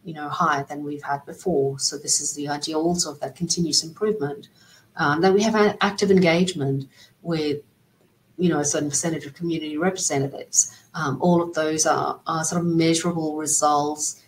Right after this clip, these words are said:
that will contribute to developing more connected communities.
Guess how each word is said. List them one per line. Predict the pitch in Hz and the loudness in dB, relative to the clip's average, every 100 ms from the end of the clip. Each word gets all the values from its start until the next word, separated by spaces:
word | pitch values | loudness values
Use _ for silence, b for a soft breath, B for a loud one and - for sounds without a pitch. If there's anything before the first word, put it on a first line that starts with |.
| _ | _
that | 151 160 - | -2 0 0
will | 165 | -2
contribute | - 190 - 214 170 143 139 - | 0 0 2 0 0 0 -2 -2
to | - - 170 147 143 147 - _ _ _ _ - | -4 -2 -4 -2 -4 -6 -12 _ _ _ _ -16
developing | - 143 131 147 | -6 -4 -4 -4
more | 143 131 | -4 -2
connected | 135 135 - - | -4 -8 -8 -16
communities. | - 135 139 - - | -8 -6 -6 -6 -8